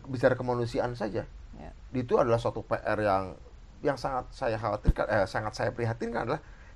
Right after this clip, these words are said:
Speaker 1: kenapa bangsa ini untuk P R yang paling mudah, ibarat ujian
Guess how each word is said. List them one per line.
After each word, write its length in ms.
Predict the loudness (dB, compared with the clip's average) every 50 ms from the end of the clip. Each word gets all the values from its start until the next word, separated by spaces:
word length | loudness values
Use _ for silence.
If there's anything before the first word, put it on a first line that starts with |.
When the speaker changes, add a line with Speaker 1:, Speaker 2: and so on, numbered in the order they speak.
| -12 -8
Speaker 1:
kenapa 400 | -2 2 2 2 2 4 2 2
bangsa 400 | 4 2 2 0 0 -2 -2 -2
ini 320 | -2 -4 -4 -4 -6 -6 -8 -10 -16 -18 -20 -20 -20 -20 -18 -18 -18 -16 -10 -6 -4
untuk 320 | -4 -4 -4 -8 -10 -10 -12 -8 -4
P 80 | -4 -4 -4 -6 -14 -8 -4
R 180 | -2 0 0 0 0
yang 320 | 0 0 -2 -2 -6 -6 -4 -2
paling 240 | 0 2 2 0
mudah, 400 | 0 0 0 0 2 2 2 2 0 -8 -14 -18 -18 -20 -20 -18 -16 -16 -16 -16 -18 -20 -20 -18 -18 -16 -16 -18 -18 -20 -20 -20 -20 -16 -12 -10
ibarat 320 | -4 0 2 2 2 0
ujian 560 | -2 -4 -2 0 2 4 4 4 2 0 -6